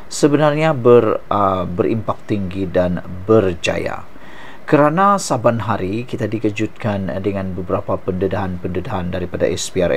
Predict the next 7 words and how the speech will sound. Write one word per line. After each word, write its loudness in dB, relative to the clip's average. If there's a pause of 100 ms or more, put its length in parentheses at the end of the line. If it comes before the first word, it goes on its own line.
M, -6 (560)
khususnya 4
dana-dana, 2 (240)
uh, 4
dana-dana 0
yang 0
telah 2